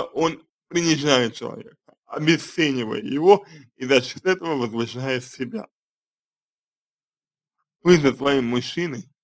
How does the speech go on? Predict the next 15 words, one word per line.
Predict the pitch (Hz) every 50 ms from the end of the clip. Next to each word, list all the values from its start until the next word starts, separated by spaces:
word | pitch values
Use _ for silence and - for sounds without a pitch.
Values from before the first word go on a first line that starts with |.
| _
не | - 120 123 127
на | 131 139 139
равных | 139 143 139 131 120 196 175 - _ _ _ _ _ _ _
же | - 110 101 113 110 - _ _ _
сейчас. | 113 113 - 127 117 104 - _ _ _ _ _ _ _ _ _ _ _ _ _ _ _ _ _
Вы | - - 156
отказываетесь | 160 - - - - 180 180 175 165 156 156 143 127 113 - 123 -
принимать, | - _ 135 139 135 127 131 139 147 160 147 120
что | - - - 120
на | 117 123
данный | 135 - 143 147 156 151 143 131
момент | 123 120 113 113 120 135 147 151 139 127 -
такова | - 233 - - 123 117 120 135 135 131
его | 123 117 117 123 123
реальность. | 120 120 120 117 117 62 - - - _ _ _